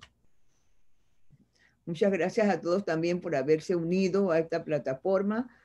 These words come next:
De esta manera, aca-, la Academia Panameña de Derecho al Trabajo concluye sus sesiones plenarias durante este año. Y esta la hacemos ya en conmemoración a nuestros cuarenta y cinco años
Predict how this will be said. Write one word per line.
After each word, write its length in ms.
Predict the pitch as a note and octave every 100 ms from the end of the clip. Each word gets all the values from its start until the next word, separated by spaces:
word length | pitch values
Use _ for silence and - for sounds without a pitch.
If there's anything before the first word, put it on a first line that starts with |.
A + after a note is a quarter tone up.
| _ _ _ -
De 140 | D#3+
esta 220 | E3+ G3+
manera, 580 | G3 E3+ F3 G#3 F#3 E3
aca-, 260 | - D3+ D#3+
la 100 | E3
Academia 380 | D#3+ E3 F3+ G#3
Panameña 380 | F#3 D#3+ F3 G#3+
de 40 |
Derecho 300 | F3 F3+ G#3+
al 80 | G3
Trabajo 360 | D#3+ F3+ G3+
concluye 760 | G3 E3 E3 - B3 B3+ F3+ G#3
sus 180 | G#3+ F3
sesiones 380 | D#3 E3 F3 G#3
plenarias 520 | F3+ E3 E3 F3 G3
durante 380 | E3 D#3 D3+ C#3+
este 220 | D#3 D#3+
año. 340 | C3+ B2+ C3+ - _ _ - - - D3+
Y 120 | E3
esta 240 | F3 F3
la 80 | F#3
hacemos 440 | E3+ F3 E3+ G3+
ya 220 | D#3 D#3+ F#3
en 80 |
conmemoración 760 | F#3 E3+ D#3+ D#3 C#3+ D3 F3+ F3+
a 40 | E3
nuestros 300 | D#3+ D3+ D3
cuarenta 320 | C#3 C#3+ C3+
y 60 |
cinco 320 | C#3 F3+ F#3+ F3+
años 400 | F3 F3+ G#3+